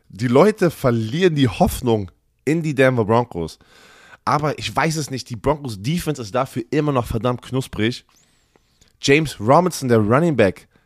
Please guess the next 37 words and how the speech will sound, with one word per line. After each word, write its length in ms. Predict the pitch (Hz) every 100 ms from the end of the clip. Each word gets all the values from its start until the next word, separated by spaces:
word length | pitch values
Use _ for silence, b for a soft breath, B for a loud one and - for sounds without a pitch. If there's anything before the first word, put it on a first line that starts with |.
| _ _
Weißt 260 | - 165 -
du 60 | 226
noch, 80 |
wo 120 | 220 180
wir 80 |
am 120 | 147 -
Anfang 300 | 165 175 160
der 120 | 143
Woche, 140 | 151 -
äh, 40 |
Anfang 380 | 113 - 139 156
der 120 | 135
Saison 220 | 120 123 135
darüber 240 | 120 123
gesprochen 440 | 110 - 139 143
haben? 220 | 135 139 120
Boah, 200 | - 113
krass, 300 | - 127 -
das 140 | 104
ist 180 | 117 -
doch 140 | 160
nicht 180 | 170 139
Travi-, 320 | - 120 110 - b b
Travis 360 | - 120 120 -
Etienne's 460 | 113 - 113 101
Spot. 260 | - 107 139 - B B
Es 160 | - 101
ist 220 | 127 87
James 260 | 120 113 98
Robinson. 520 | 104 139 143 95 82 - -
Boom, 240 | 147 143 - _
er 120 | - 120
wurde 200 | 127 127
getradet 640 | 143 - 82 82 85 - - -
zu 120 | 120
den 120 | 131
Jets, 340 | 92 85 -